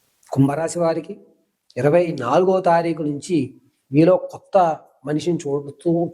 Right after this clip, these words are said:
చూస్తూ ఉండడం వల్ల, ఇరవై ఎనిమిదో తారీఖున మీలో ఒక అద్భుతమైనటువంటి శక్తి దాగి ఉంది అని జనాలందరూ కూడా గుర్తించడానికి నాలుగు నుంచి ఐదు రోజులు సమయం పడుతుంది.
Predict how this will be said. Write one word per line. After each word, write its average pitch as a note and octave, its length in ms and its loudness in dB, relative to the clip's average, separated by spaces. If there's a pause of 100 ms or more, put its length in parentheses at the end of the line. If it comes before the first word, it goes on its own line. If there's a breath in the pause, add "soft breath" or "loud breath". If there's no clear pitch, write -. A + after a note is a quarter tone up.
చూస్తూ E3+ 260 0
ఉండడం D3+ 280 0
వల్ల, D3+ 240 0 (640)
ఇరవై E3 280 4
ఎనిమిదో F3 600 0
తారీఖున D3 640 -6 (840)
మీలో D#3 760 2 (340)
ఒక - 120 -4
అద్భుతమైనటువంటి F3+ 840 0
శక్తి D#3+ 220 -6
దాగి E3+ 320 0
ఉంది D#3 220 -4
అని D3 160 -4
జనాలందరూ D3 680 -2
కూడా D#3 140 0
గుర్తించడానికి D3+ 1080 -2 (260)
నాలుగు D3 320 2
నుంచి C#3 200 0
ఐదు C3+ 200 0
రోజులు C3+ 160 -6
సమయం B2 280 -16
పడుతుంది. G#2 360 -20